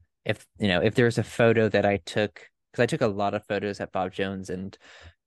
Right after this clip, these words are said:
uploaded it to their archive for them to use for, like, stock photos for different things. Like, they're like, "We can't use his photos. We can't attribute anything." It's like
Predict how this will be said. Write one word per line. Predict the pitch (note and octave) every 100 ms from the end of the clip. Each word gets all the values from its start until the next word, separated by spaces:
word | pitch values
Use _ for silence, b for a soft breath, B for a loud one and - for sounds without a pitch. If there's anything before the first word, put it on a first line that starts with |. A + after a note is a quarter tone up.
| _ -
uploaded | A#2+ A#2 A#2 G#2+
it | G#2+ -
to | -
their | G2+
archive | G2 G2+ - F#2 F2+
for | -
them | G2+ F#2
to | G2+
use | F#2 G2+ G2 G2
for, | -
like, | F#2+ F#2
stock | - A2+ G#2 -
photos | G2+ F#2+
for | -
different | F#2+ D#2 -
things. | F#2+ F#2 F#2
Like, | F2+
they're | G#2+ F#2
like, | F2+
"We | G#2
can't | - G#2 - -
use |
his | - -
photos. | B2 A#2+ A#2+ G2
We | F#2+
can't | - F2+ -
attribute | - - G2+ -
anything." | G#2 G#2 G#2+ G2+ G2 B B B B -
It's | A#2 A#2+
like | G#2+ - - -